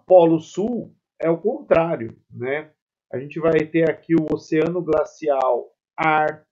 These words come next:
é, Antártico, desculpa, cercando, né, o continente Antártida.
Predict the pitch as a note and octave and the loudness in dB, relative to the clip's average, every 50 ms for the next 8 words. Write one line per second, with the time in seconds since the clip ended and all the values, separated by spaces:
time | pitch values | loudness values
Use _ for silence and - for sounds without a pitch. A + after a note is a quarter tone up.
0 | _ - C#3 C#3+ C#3 C3+ C3 - - - - - - - - C#3 C#3+ C#3+ D3 - | _ 0 2 2 2 2 0 -4 -2 -2 -2 -2 -2 -2 0 0 2 0 0 -2
1 | - - - - - - - _ - _ - C3+ C3 - _ - - - - - | -6 -20 -16 -14 -14 -14 -14 _ -20 _ -16 -16 -16 -14 _ -8 -8 -8 -8 -16
2 | _ _ _ _ _ _ _ _ _ _ _ - G#3 G#3+ G#3+ G3 E3+ - - - | _ _ _ _ _ _ _ _ _ _ _ 4 6 6 6 6 2 -8 2 4
3 | F#3 F#3+ A3+ B3 B3+ A#3+ F#3 C#3+ C#3+ C#3 C#3 D3+ D#3+ E3+ - _ _ - G3 G#3+ | 6 6 6 4 0 -6 -8 -8 -8 -8 -4 -4 -4 -4 -4 _ _ 2 4 4
4 | A3 - - F#3 G3 G3+ F#3+ F3 - G#3+ G3 E3+ E3 E3+ F3+ F#3 E3+ - - - | 4 4 -2 -6 -6 -6 -6 -10 -12 -8 -6 -4 -4 -4 -6 -8 -14 -16 -18 -18
5 | - - - - - _ _ _ _ _ _ _ - - _ _ _ - E3+ G#3 | -18 -18 -20 -20 -20 _ _ _ _ _ _ _ -20 -20 _ _ _ -2 0 0
6 | A3+ A#3 - E3 D3 C3+ C3 B2 - _ _ - - - G#2+ - - | 0 0 -2 0 0 0 0 -2 -4 _ _ -16 -12 -12 -12 -12 -14